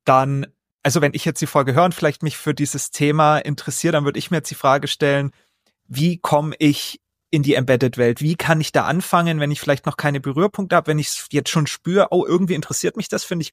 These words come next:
cool, irgendwie mit Robotern oder anderen Systemen, wo ich sehr viel maschinennah programmieren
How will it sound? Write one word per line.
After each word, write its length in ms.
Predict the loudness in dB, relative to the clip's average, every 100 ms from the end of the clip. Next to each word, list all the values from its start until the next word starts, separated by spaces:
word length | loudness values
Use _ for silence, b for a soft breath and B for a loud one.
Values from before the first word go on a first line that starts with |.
| -4
cool, 160 | -2 -2
irgendwie 220 | -2 -2
mit 200 | -4 2
Robotern 640 | 4 4 4 2 2 0
oder 260 | 0 2 2
anderen 380 | 2 0 0 -4
Systemen, 540 | -6 -4 -2 0 0
wo 100 | 0
ich 100 | 0
sehr 160 | 2 2
viel 160 | 2
maschinennah 800 | -2 0 -2 -4 -4 -2 0 0
programmieren 1300 | 0 -2 0 0 2 2 0 -4 -6 -8 -8 -10